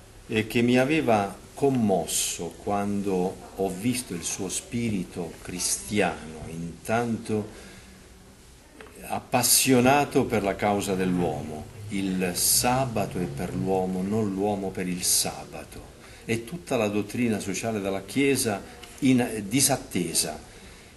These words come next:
Questo profeta dei nostri giorni aveva smascherato un sistema economico assassino.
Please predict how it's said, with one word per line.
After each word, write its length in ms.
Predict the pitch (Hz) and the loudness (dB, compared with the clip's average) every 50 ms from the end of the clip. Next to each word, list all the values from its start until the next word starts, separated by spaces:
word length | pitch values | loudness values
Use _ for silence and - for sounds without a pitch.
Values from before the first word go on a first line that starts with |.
| - - - | -20 -12 -6
Questo 300 | - 170 170 - 165 135 | -2 -2 0 0 0 0
profeta 520 | - 123 113 - - 117 104 92 85 85 | 2 2 2 4 6 6 6 6 6 2
dei 180 | 82 87 90 92 | 0 0 0 2
nostri 400 | 101 104 104 - - 113 117 113 | 0 0 -2 -2 -2 0 0 2
giorni 560 | 123 143 156 156 147 147 143 135 127 123 123 - - - - - - | 4 6 6 6 6 4 0 -2 -2 -4 -4 -8 -14 -18 -14 -6 -2
aveva 480 | 92 95 92 107 120 113 98 98 98 | 0 0 2 4 4 4 4 2 2
smascherato 1080 | - - 98 92 107 123 135 131 - - - - 107 98 95 104 120 127 127 - - 127 | 2 0 0 2 2 2 2 2 2 0 0 0 0 2 2 2 2 0 0 -2 -2 -2
un 180 | 107 101 98 | -2 -2 0
sistema 720 | - - - 104 - - - - - 131 123 110 90 87 85 | 0 0 0 0 0 -2 -2 -2 0 2 2 2 2 2 0
economico 880 | 90 90 - 107 110 123 135 139 135 135 131 131 - - 131 123 113 113 - - | -2 -2 -2 -2 -2 0 0 -2 0 -2 -2 -4 -2 -2 -2 -2 -2 -6 -8 -6
assassino. 1000 | - 117 113 - - - 120 107 - - - - 85 73 73 71 71 - - | -6 -4 -2 0 0 0 -2 -2 -4 -4 -4 -4 -4 -6 -6 -8 -10 -12 -14